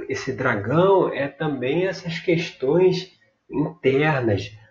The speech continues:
mais individualistas, mais materialistas. Vamos dizer que ali no, no, no apego ali da, do quatro de ouros,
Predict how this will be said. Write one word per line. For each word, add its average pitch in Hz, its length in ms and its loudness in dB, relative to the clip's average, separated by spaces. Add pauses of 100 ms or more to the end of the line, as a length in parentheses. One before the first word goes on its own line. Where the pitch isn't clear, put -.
(120)
mais 135 380 2
individualistas, 127 1200 0
mais 139 260 -2
materialistas. 135 1000 -2
Vamos 151 200 4
dizer 151 300 0
que - 320 0 (320)
ali 123 360 4
no, 139 320 6
no, 123 300 -2
no 123 60 4
apego 135 580 2
ali 143 220 2
da, 104 420 -4
do - 160 -14
quatro 131 380 -6
de 110 120 -4
ouros, 170 500 0